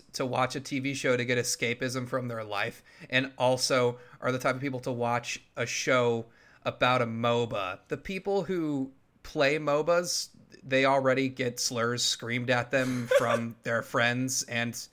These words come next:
Speaker 1: uh, the people around them, and they, they don't, I get the feeling they don't want that to be the T V show they watch. Why, they'll probably just go watch Game of Thrones or something. Uh,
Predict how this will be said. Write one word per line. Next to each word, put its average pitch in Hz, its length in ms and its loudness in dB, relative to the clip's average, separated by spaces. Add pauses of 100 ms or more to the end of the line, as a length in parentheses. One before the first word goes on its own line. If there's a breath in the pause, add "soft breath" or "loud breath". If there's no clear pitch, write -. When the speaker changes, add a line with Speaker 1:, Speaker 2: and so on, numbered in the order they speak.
(500 soft breath)
Speaker 1:
uh, - 280 -14
the 127 120 -2
people 127 400 -2
around 117 320 0
them, 131 280 0
and 127 180 -4
they, 131 260 -2
they 127 140 -2
don't, 131 240 -2 (640 loud breath)
I 165 60 6
get 214 220 2
the 196 80 -4
feeling 185 400 0
they 135 100 4
don't 151 200 0
want 135 260 2 (300)
that 123 340 0
to 131 80 -8
be 127 100 0
the 120 100 -6
T 139 220 -6
V 131 140 -2
show 120 180 -6
they 101 80 -8
watch. 98 220 -10
Why, 123 160 -6
they'll 131 180 0
probably 135 320 0
just 131 220 -4
go 127 120 0
watch 120 300 -2
Game 120 160 -2
of 110 80 -8
Thrones 117 320 -4
or 80 60 -14
something. 92 520 -12
Uh, 104 120 -14